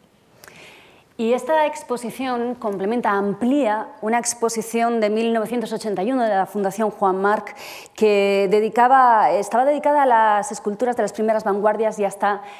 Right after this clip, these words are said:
eh, los años cincuenta del pasado siglo.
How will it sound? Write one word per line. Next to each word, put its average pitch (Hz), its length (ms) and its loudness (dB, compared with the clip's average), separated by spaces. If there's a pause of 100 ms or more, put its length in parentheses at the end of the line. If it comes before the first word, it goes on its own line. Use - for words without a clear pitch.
(160)
eh, 175 440 0
los 175 200 -2
años 202 400 -4
cincuenta 196 880 -2 (360)
del 170 800 -2 (520)
pasado 165 720 -2
siglo. 226 800 -4